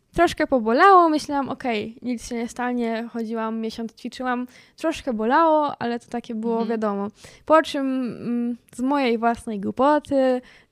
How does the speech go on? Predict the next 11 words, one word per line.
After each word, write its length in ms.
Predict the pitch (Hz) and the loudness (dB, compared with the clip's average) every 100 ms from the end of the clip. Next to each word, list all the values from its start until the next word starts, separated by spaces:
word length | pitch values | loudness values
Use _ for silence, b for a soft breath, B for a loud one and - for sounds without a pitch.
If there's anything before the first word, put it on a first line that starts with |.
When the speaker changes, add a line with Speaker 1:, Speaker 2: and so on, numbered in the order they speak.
| - | -10
Speaker 1:
do 260 | 220 247 | -2 -2
zdjęcia, 1080 | 254 233 240 240 240 240 240 226 220 220 - | -2 -4 -4 -4 -4 -6 -6 -4 -4 -4 -10
e, 320 | - 220 220 | -10 -8 -8
czego 280 | 220 226 220 | -8 -10 -6
nie 180 | 226 302 | -4 -2
robimy, 460 | 277 240 240 226 226 | -4 -4 -4 -4 -2
rozgrzewamy 580 | 277 254 247 233 226 | -2 -2 -2 -2 -4
się 120 | 233 233 | -2 -2
zawsze, 360 | 226 220 320 | -4 -6 -10
pamiętamy. 600 | 311 247 220 214 214 240 | -10 -8 -6 -4 -4 0
<laughs> 380 | 294 240 220 226 | 0 0 -2 -4